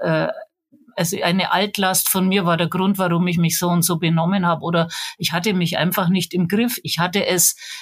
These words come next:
in der Arbeit scheußlich. Ich hatte mich mit dem Partner gestritten und das Kind hat irgendwie, hat das abgekriegt oder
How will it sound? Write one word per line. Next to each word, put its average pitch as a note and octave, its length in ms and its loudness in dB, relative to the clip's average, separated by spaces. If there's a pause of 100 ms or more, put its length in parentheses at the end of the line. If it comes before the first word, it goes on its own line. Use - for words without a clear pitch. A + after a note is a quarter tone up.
(120)
in F3+ 140 -2
der E3+ 180 0
Arbeit G#3 420 0
scheußlich. G#3+ 500 0
Ich D#3+ 140 -2
hatte E3+ 220 0
mich E3+ 280 2
mit E3+ 220 2
dem E3+ 160 0
Partner E3+ 420 -2
gestritten G#3 500 -2
und F3 120 2
das - 80 -4
Kind G3+ 260 0
hat F#3 160 0
irgendwie, F3 460 0
hat D#3+ 180 -2
das D#3 140 0
abgekriegt F#3 760 -4
oder E3 240 2